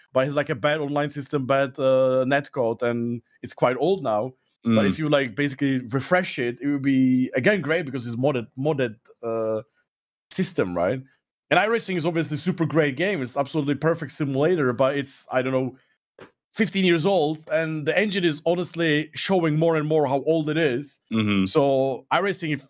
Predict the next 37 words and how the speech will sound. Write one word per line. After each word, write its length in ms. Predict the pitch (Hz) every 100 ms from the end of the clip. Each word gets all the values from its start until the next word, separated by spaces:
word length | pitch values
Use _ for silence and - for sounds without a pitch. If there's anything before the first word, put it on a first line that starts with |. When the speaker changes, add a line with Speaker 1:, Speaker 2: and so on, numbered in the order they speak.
| _
Speaker 1:
suddenly 560 | - - 170 175 165 156
would 240 | 143 123
become 300 | 151 165 151
on 60 | 147
a 40 |
new 220 | 139 170 170
engine, 380 | 196 180 135 123
I 60 |
think 240 | 123 170 151
it 20 |
would 220 | 143 107
blow 300 | 131 160 151
away 240 | 151 190
again. 360 | 147 135 170 127
Speaker 2:
Oh, 120 | 143
Speaker 1:
And 80 | 131
Speaker 2:
but 80 | 127
you'd 140 | 127 147
all 100 | 147
have, 160 | 135
you'd, 140 | 120 120
you'd 180 | 123
have 140 | 139 139
to, 80 | 113
Speaker 1:
you 60 |
know? 80 | 127
Speaker 2:
you'd 140 | 143 123
have 140 | 135
to 80 | 127
all 100 | 104
pay 160 | 110 104
for 140 | -
new 80 | 98
subscriptions 540 | - 90 131 - 95
though, 140 | 87 87
wouldn't 180 | 104
you? 120 | 85